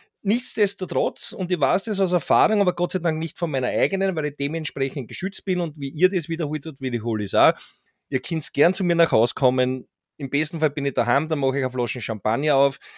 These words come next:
Fakt ist, bei mir ist nichts zu holen. Auch ich hab natürlich alle im Schließfach. Ich hab mehr als wie eine zu Hause. Ich hab zwei,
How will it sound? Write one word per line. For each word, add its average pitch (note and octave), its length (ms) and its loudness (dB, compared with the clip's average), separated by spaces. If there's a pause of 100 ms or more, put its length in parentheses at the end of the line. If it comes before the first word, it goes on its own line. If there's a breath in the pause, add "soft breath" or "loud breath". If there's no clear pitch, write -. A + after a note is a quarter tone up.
(200 loud breath)
Fakt - 440 0
ist, E3+ 240 -2
bei B2+ 120 -4
mir C3 260 2
ist - 200 -8
nichts - 340 -10
zu A2 140 -6
holen. A2+ 400 4
Auch A2+ 220 -2
ich F3 260 -2
hab D#3 100 -2
natürlich C3 520 -6 (200)
alle C#3 300 4
im B2 160 -2
Schließfach. F3 640 2
Ich C3 120 -6
hab C3+ 80 -2 (220)
mehr C#3+ 360 2
als E3+ 200 -6
wie E3+ 120 -6
eine B2+ 300 0
zu G2 160 -8
Hause. E3+ 300 4
Ich C#3+ 60 -4
hab - 120 -14
zwei, C#3 480 2